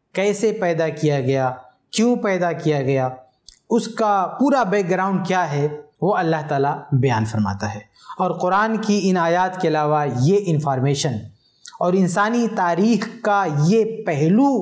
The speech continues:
कोई इन दुनिया वालों के सामने नहीं बयान कर सकता। ये अल्लाह रब्बुल आलमीन जो अहकमुल हाकिमीन है, सबको पैदा करने वाला है, चूँकि अल्लाह ताला ने हमको पैदा किया, इससे अल्लाह ताला ने ये सारी मालूमात भी हमारे सामने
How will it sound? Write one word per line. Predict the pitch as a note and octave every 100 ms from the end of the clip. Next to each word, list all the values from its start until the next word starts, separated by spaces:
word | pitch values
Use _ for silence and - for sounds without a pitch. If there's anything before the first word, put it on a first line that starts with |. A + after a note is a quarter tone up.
| - - - - _ _ -
कोई | C#4 D4+ A#3+
इन | G#3 G3+ G3 G3
दुनिया | F#3+ G3 F#3+
वालों | F3 E3+
के | D#3+
सामने | D#3+ D#3+ E3+ F#3+ - -
नहीं | D#3+ D3+
बयान | B2+ A2+
कर | G#2+
सकता। | A2 - - - - _ _ -
ये | F#3+
अल्लाह | F#3+ A3+ A3
रब्बुल | F#3+ G#3
आलमीन | F#3+ F3+ G3 G3 G3 - _ - C#3+
जो | C#3 F#3
अहकमुल | F#3 E3+ E3 F3 D#3
हाकिमीन | D3+ D3 F3+ F3+
है, | E3+
सबको | F3 D#3 D3
पैदा | D3+ C#3+ C#3
करने | C3 C3+
वाला | E3 F3 E3+
है, | D#3+ D#3+ - - _ -
चूँकि | D3 C#3+
अल्लाह | D#3+ G#3+
ताला | A3 G#3
ने | G3
हमको | F3+ F#3
पैदा | F3 E3 D#3+
किया, | E3 D#3+ D#3+ - _ _ G3
इससे | D#3 F3+
अल्लाह | D3 D#3
ताला | D#3 D3
ने | D3
ये | C#3+
सारी | C#3 C3+ C3
मालूमात | C3 C3+ D#3+ F#3+
भी | E3+
हमारे | D#3 C#3 C#3+
सामने | C#3+ B2+ C3